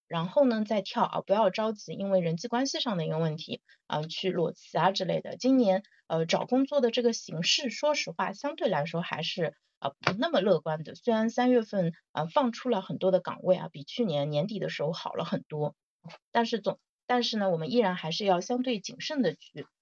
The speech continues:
做一个判断，因为，呃，今天早上还在说，说那个，呃，人工智能就是接下来对这个社会产生的一个影响，其实它其实才只是一个序曲，后面还会有一个更大的一个波澜啊。因为，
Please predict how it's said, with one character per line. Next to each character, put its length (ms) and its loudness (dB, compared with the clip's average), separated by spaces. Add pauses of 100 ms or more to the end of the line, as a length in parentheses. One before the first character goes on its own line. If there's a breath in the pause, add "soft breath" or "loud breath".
(120)
做 140 0
一 60 -2
个 100 4
判 240 -4
断， 180 0
因 80 4
为， 220 6 (260)
呃， 200 -8 (100)
今 160 -8
天 160 4
早 160 0
上 240 2
还 160 -4
在 160 4
说， 500 -2
说 300 -2
那 160 -2
个， 280 -4 (280)
呃， 160 2
人 160 4
工 120 4
智 160 -2
能 200 -2
就 100 -2
是 120 -6
接 200 6
下 160 -2
来 140 0
对 140 -4
这 120 -6
个 100 2
社 220 2
会 220 0
产 240 -8
生 120 -4
的 100 0
一 100 -2
个 80 0
影 240 -4
响， 160 -10 (320 soft breath)
其 160 -4
实 160 2
它 180 -2
其 260 -4
实 340 -6 (200)
才 220 2
只 160 -6
是 200 -4
一 100 -2
个 100 4
序 380 -6
曲， 240 -14 (380)
后 100 4
面 240 2 (140)
还 180 -4
会 160 6
有 100 2
一 60 -8
个 120 0
更 240 2
大 160 2
的 60 -4
一 40 -4
个 100 0
波 240 0
澜 120 -2
啊。 240 -4
因 160 2
为， 140 2